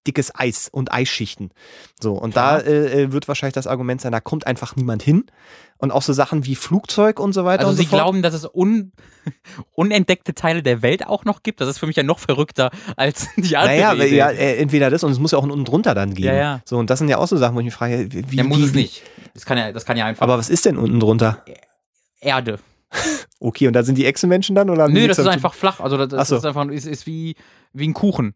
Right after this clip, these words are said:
Speaker 2: Da ist halt oben
Speaker 1: Aber
Speaker 2: der
Speaker 1: dann
Speaker 2: Kuchen
Speaker 1: müsst-,
Speaker 2: und unten ist der
Speaker 1: siehst du,
Speaker 2: Boden.
Speaker 1: aber dann geht's ja schon wieder los. Dann müsste da unten noch auch Atmosphäre sein. Und da die, die Sonne, also es gibt die Theorie, dass die Sonne entweder wirklich nur so rela-, also sehr klein ist und
Speaker 2: Ja.
Speaker 1: gar nicht so groß, wie alle behaupten, und auch
Speaker 2: Ja.
Speaker 1: gar nicht so weit weg ist. Und die ist dann über der Erde.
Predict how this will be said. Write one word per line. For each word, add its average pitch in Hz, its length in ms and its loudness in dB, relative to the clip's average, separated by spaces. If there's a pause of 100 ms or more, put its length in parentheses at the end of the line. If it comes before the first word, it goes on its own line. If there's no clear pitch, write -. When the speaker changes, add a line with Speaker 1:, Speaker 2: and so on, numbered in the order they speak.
Speaker 2:
Da 135 80 -2
ist 131 100 -2
halt 139 140 0
oben 160 120 2
Speaker 1:
Aber 156 120 4
Speaker 2:
der 147 40 2
Speaker 1:
dann 156 140 4
Speaker 2:
Kuchen - 20 4
Speaker 1:
müsst-, 190 180 2
Speaker 2:
und 151 80 -2
unten 156 180 -2
ist 143 100 -6
der 147 60 0
Speaker 1:
siehst 156 100 0
du, 156 100 4
Speaker 2:
Boden. 117 140 -2
Speaker 1:
aber 151 160 4
dann 165 120 4
geht's 175 120 0
ja 175 80 0
schon 165 120 0
wieder 160 140 2
los. 175 180 -2
Dann 143 200 0
müsste 170 180 0
da 151 80 4
unten 175 140 -2
noch 156 200 -6
auch - 240 -4
Atmosphäre 165 520 -2
sein. 127 220 0
Und 151 140 -6
da 151 140 0
die, 147 180 -6
die 139 220 -6
Sonne, 147 400 0
also 143 120 -2
es 135 80 -4
gibt 170 140 -8
die 151 80 2
Theorie, 147 300 0
dass 143 140 0
die 139 80 -6
Sonne 139 240 0
entweder 147 320 -2
wirklich 139 240 -6
nur 143 120 0
so 135 300 -2
rela-, 131 220 0
also 120 180 -2
sehr 110 220 0
klein 107 340 0
ist 220 160 -4
und 131 60 -4
Speaker 2:
Ja. 117 60 -2
Speaker 1:
gar 120 80 0
nicht 127 100 -4
so 123 80 -6
groß, 127 180 -6
wie 123 60 -2
alle 117 160 -4
behaupten, 110 280 -4
und 123 60 0
auch 120 60 -2
Speaker 2:
Ja. 123 60 -10
Speaker 1:
gar 123 60 -4
nicht 120 100 -4
so 117 80 -4
weit 107 140 -2
weg 147 140 -4
ist. 202 80 -6
Und 131 120 -8
die 123 120 -8
ist - 160 -8
dann 143 80 0
über 120 220 -4
der 107 120 -2
Erde. 139 380 0